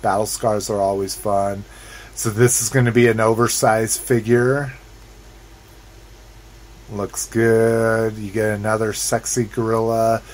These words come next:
And then the lizard guy is what I'm really excited about. I'm digging him. He's got a very, uh, very nineties Godzilla vibe, in my vi-, opinion.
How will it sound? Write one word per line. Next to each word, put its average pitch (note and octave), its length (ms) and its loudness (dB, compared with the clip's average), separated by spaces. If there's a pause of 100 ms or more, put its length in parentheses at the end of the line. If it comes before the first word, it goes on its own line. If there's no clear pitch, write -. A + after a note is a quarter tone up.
(280)
And A2+ 140 0
then A2 180 0
the G#2 100 -4
lizard G#2 600 0
guy F#2+ 300 0
is F2+ 240 -8
what G2 160 0
I'm F2+ 200 -6
really F2+ 380 -8
excited D#2+ 600 -8
about. D#2 420 -12 (500)
I'm F2+ 260 -10
digging F2+ 360 -10
him. F2 380 -12 (520)
He's - 140 -10
got B2 180 4
a A#2+ 60 4
very, A#2 580 6
uh, G2+ 380 4 (460)
very A#2+ 360 4
nineties G#2+ 800 -2
Godzilla G2 680 0
vibe, F2+ 440 -2
in F#2 140 -8
my F2+ 280 -10
vi-, F#2 260 -10 (260)
opinion. F#2+ 560 -10